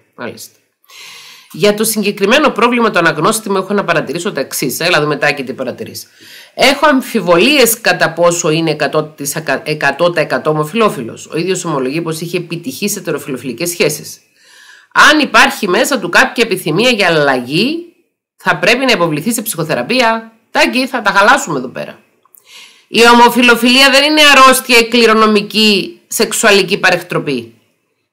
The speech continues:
Είναι φαινόμενο ψυχολογικής αιτιολογίας. Και συνεχώς αυξάνεται ο ρυθμός της θεραπευτικής επιτυχίας για όσους θέλουν να αλλάξουν. Εδώ διαφωνούμε με τον Τάκη, γιατί βρισκόμαστε σαράντα χρόνια μετά. Τάκη μου, μακαρίτη μου.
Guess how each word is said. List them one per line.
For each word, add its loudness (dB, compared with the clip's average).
Είναι 2
φαινόμενο 2
ψυχολογικής 0
αιτιολογίας. -2
Και 0
συνεχώς 0
αυξάνεται 2
ο 2
ρυθμός -2
της -6
θεραπευτικής -6
επιτυχίας -4
για -2
όσους -4
θέλουν 0
να 2
αλλάξουν. 2
Εδώ 0
διαφωνούμε 2
με 0
τον -2
Τάκη, 0
γιατί 0
βρισκόμαστε -4
σαράντα 0
χρόνια -10
μετά. 0
Τάκη 4
μου, 4
μακαρίτη 2
μου. -8